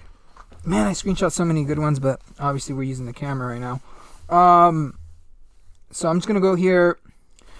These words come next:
What is the worst movie cliche throughout the last three years,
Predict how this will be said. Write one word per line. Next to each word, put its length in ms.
What 220
is 120
the 120
worst 400
movie 320
cliche 560
throughout 440
the 180
last 460
three 200
years, 540